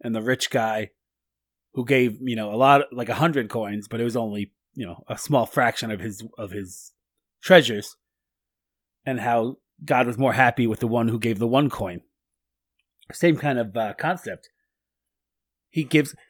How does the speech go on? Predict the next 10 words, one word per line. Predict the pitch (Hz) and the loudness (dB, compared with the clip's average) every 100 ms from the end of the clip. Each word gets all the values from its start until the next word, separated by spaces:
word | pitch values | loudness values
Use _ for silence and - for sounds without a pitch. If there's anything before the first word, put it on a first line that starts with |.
| _ | _
he | - 147 | -4 -2
gives | 117 127 117 117 - - | 2 2 2 -4 -12 -8
money | 139 131 127 147 - _ _ _ | -2 0 0 -4 -10 _ _ _
to | - | -8
charities | 127 131 110 110 135 - | 0 2 2 0 -2 -4
so | - 113 | -4 -2
that | 117 104 | -4 -4
he | 127 | -6
can | 117 | -6
say, | 104 123 110 101 | -4 -2 -2 -4